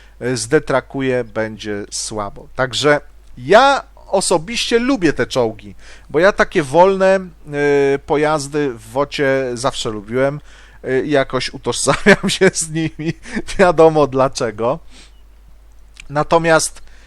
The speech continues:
nie są to pojazdy, które mogę polecić do grania albo do nauki grania w WOTA, bo gra się nimi dosyć specyficznie i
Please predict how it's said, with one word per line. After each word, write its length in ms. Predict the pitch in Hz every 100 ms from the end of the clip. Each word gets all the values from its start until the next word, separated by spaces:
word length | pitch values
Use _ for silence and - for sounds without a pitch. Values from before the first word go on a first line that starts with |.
| - 120
nie 340 | 131 180 233
są 300 | - 220 202
to 180 | - 202
pojazdy, 600 | 170 143 147 139 135 139
które 340 | - 135 123
mogę 260 | 123 123 123
polecić 1080 | - - 127 135 143 - 127 117 - - - - - -
do 140 | - 113
grania 560 | 120 131 131 127 123
albo 280 | 123 120 113
do 160 | 104 123
nauki 600 | 123 135 165 165 - 131
grania 400 | 135 139 135 123
w 60 |
WOTA, 540 | 113 117 127 - 120 117 - - -
bo 140 | 135 160
gra 200 | 214 214
się 200 | - 180
nimi 280 | 175 170 143
dosyć 480 | 151 156 160 131
specyficznie 920 | - 151 139 120 - 131 - 131 127 131 - - - - -
i 420 | 180 180 180